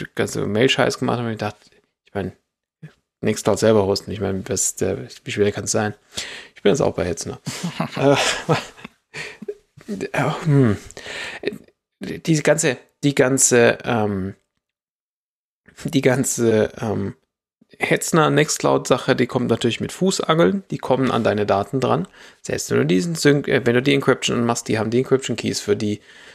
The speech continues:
Speaker 1: für das Ding, weil sie diesen Server administrieren müssen. Das solltet ihr euch drüber, also zumindest war das vor einem halben Jahr so, da solltet ihr euch drüber im Clans sein. Ich gebe lieber meine Encryption Keys für eine, für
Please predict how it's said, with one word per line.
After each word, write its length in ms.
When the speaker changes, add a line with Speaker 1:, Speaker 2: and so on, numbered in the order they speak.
Speaker 1:
für 140
das 340
Ding, 200
weil 140
sie 100
diesen 240
Server 340
administrieren 520
müssen. 300
Das 160
solltet 240
ihr 80
euch 120
drüber, 320
also 140
zumindest 420
war 120
das 120
vor 140
einem 100
halben 220
Jahr 180
so, 260
da 60
solltet 200
ihr 60
euch 80
drüber 200
im 180
Clans 440
sein. 280
Ich 140
gebe 220
lieber 560
meine 480
Encryption 460
Keys 260
für 180
eine, 300
für 680